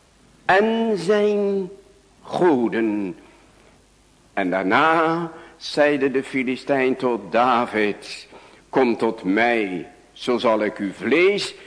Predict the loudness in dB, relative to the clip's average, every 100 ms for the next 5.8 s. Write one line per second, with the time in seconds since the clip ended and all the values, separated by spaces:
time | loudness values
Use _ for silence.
0 | -20 -20 -12 -12 -2 2 4 4 2 0
1 | 2 2 0 -2 -4 0 2 2 0 -4
2 | -6 0 2 2 0 -2 -2 -4 -8 -8
3 | -6 -4 -6 -8 -12 -10 -6 -6 -6 -16
4 | -20 _ _ _ _ _ _ _ _ -20
5 | -10 -8 -6 -6 -8 -10 -12